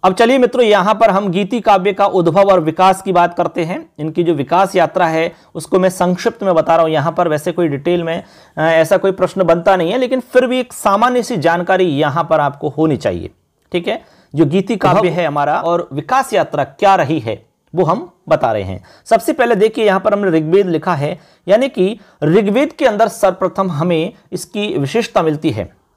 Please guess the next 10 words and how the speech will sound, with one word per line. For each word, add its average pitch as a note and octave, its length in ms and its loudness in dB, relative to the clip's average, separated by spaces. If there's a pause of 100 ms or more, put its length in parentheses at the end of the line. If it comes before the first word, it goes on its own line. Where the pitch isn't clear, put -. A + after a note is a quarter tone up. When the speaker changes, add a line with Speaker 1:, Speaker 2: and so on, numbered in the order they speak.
Speaker 1:
इसके D3+ 240 -2
लक्षण F3 380 0
दृष्टिगत F3 480 -4
होते C3+ 200 -6
हैं। G2+ 320 -12 (880)
फिर A3+ 120 6
उसके A3+ 220 -2
बाद G3+ 200 4
में G#3 100 0
सामवेद, F#3 580 0